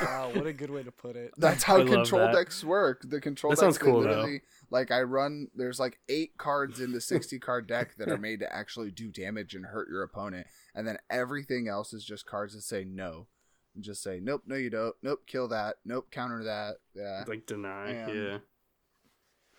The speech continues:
Speaker 3: The thing's, it sounds like a, like a cat that's, like, playing with, like, a mouse or something that's not quite
Speaker 2: Mm-hmm.
Speaker 3: dead, but just,
Speaker 1: It's a
Speaker 3: like,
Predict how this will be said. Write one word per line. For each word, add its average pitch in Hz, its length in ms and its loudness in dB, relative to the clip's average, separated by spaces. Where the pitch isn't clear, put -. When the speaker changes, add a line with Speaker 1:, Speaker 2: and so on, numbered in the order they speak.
Speaker 3:
The 135 60 -4
thing's, 311 180 4
it 185 160 2
sounds 226 140 4
like 220 120 2
a, 113 480 2
like 131 160 -6
a 120 80 2
cat 127 560 0
that's, 117 160 -6
like, 104 160 -4
playing 117 360 -4
with, 104 120 -6
like, 101 200 -4
a 107 80 -6
mouse 104 360 -4
or 104 80 -8
something 107 260 -8
that's 98 140 -6
not 110 160 -8
quite 120 220 -2
Speaker 2:
Mm-hmm. 151 180 -14
Speaker 3:
dead, 113 380 -4
but 113 140 -6
just, - 240 -10
Speaker 1:
It's - 120 -12
a 110 40 -2
Speaker 3:
like, 107 100 -8